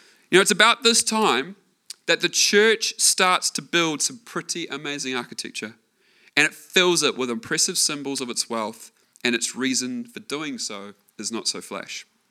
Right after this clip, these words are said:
Here's a little excerpt from Walter Brueggemann in his terrific book, um, Materiality is Resistance. He says this, "In the early church,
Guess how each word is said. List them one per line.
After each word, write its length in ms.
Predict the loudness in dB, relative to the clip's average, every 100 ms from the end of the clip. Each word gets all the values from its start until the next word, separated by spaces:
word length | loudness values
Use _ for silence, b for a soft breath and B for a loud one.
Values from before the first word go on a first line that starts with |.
| _ _ -12 0
Here's 160 | 2
a 40 | 4
little 140 | 4 4
excerpt 320 | 2 2 0
from 160 | -4
Walter 200 | -2 -4
Brueggemann 460 | -2 0 0 0 -4
in 80 | -6
his 80 | -8
terrific 420 | -6 -6 -8 -6
book, 240 | -6 -6 B B B
um, 280 | -4 -2 -2
Materiality 580 | -6 -4 -2 -2 -4 -6
is 140 | -8
Resistance. 520 | -8 -4 -4 -4 -8 0
He 80 | 2
says 180 | 2 2
this, 180 | 2 0 B 0
"In 120 | 2
the 120 | 6
early 240 | 6 6 4
church, 520 | 4 4 2 0